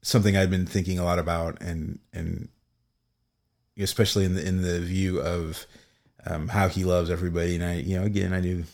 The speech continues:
he loved this man. The man says, "My name," uh, he was, he was nice and, and, and polite, and, um, but he didn't know the address. He didn't know the name of the hotel. <laughs>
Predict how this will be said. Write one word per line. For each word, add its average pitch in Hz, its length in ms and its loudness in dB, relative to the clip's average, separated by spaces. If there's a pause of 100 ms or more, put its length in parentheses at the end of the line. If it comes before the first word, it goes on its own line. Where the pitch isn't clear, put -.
(260)
he 95 140 -6
loved 87 180 2
this 87 180 -2
man. 87 180 -2
The 87 80 -2
man 87 160 -2
says, 90 220 -4
"My 127 120 -2
name," 139 120 -2 (200)
uh, 95 100 -4
he 98 180 2
was, 95 420 -2 (240)
he 113 160 4
was 113 140 6
nice 110 360 6
and, 95 280 0
and, 92 460 -2
and - 80 -8
polite, 101 420 4
and, 87 240 -2 (560)
um, 82 320 -4 (1700)
but 107 120 -4
he 101 60 2
didn't 110 140 4
know 110 120 4
the 101 120 4
address. 104 320 6
He 98 60 0
didn't 101 100 4
know 110 80 6
the 107 80 6
name 113 120 6
of 110 60 6
the 104 60 6
hotel. 110 580 6
<laughs> - 60 -12